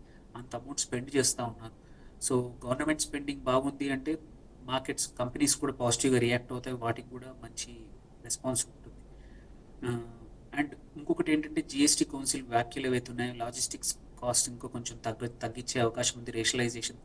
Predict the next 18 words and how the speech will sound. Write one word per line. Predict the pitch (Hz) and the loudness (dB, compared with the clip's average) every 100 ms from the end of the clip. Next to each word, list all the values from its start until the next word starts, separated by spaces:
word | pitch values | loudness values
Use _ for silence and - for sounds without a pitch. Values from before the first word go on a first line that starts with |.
| - | -18
అవ్వాలి | - 131 131 | 4 6 6
అని | 120 | 2
చెప్పారు. | 120 113 117 113 | -10 -12 -12 -12
అది | 110 - | -12 -14
కూడా | 120 120 | -14 -12
లాంగ్ | 117 - | -12 -10
టర్మ్ | 120 113 | -10 -10
మంచిదే. | 110 - 110 - - - - - - - - - 131 | -8 -8 -10 -18 -20 -20 -20 -18 -18 -18 -16 -10 -10
And, | - 120 | -8 -8
ఆ, | 117 - - 160 | -8 -14 -6 0
most | 202 - | 0 0
importantly | 160 175 170 151 139 | 0 2 4 2 0
ఏంటంటే | 123 120 117 143 | -6 -6 -8 -8
ఇప్పుడు | 135 131 123 - - - | -6 0 2 0 -4 -14
నెక్స్ట్ | 131 - - | -6 -4 -4
ఫిఫ్టీన్ | - - 135 131 | -6 -8 -8 -4
ట్వంటీ | 120 120 | -4 0
డేస్‌లో, | 131 - - 107 | 2 2 0 -6